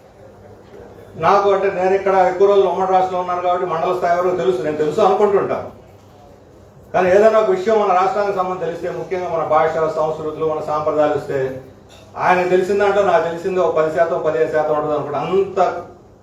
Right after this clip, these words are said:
వివరంగా ఎక్స్‌ప్లెయిన్ చేస్తాడు. ఆ రకం క-, ఆంధ్ర తెలుగు ప్రజల యొక్క సంస్కృతి, సాంప్రదాయాల మీద ఆయనకు చాలా పట్టు ఉంది. భాష, తెలుగు భాష ఇక్కడ స్కూల్లో చదవకపోయినా నేర్చుకున్నాడు. వాళ్ళ అమ్మ, మా అమ్మగారు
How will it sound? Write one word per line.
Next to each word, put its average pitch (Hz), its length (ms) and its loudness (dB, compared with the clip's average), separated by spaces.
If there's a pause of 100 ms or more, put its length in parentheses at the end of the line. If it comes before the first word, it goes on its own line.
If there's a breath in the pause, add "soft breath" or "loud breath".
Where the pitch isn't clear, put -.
(500)
వివరంగా 214 380 4
ఎక్స్‌ప్లెయిన్ 180 420 0
చేస్తాడు. - 380 -8 (2250)
ఆ - 140 4
రకం 208 300 2
క-, 151 500 -2
ఆంధ్ర 214 520 4
తెలుగు 208 320 4
ప్రజల 202 220 2
యొక్క 202 300 -2
సంస్కృతి, 185 480 0
సాంప్రదాయాల 165 540 0
మీద 170 200 -4
ఆయనకు 147 340 -2
చాలా 139 100 -2
పట్టు 135 300 -6
ఉంది. - 220 -8
భాష, 190 240 2 (500)
తెలుగు 196 220 4
భాష 202 220 4
ఇక్కడ 180 200 -2 (320)
స్కూల్లో 196 300 2
చదవకపోయినా 202 460 2
నేర్చుకున్నాడు. 202 520 -4 (400)
వాళ్ళ 151 120 0
అమ్మ, 151 200 0 (580)
మా 147 80 -6 (340)
అమ్మగారు 180 460 2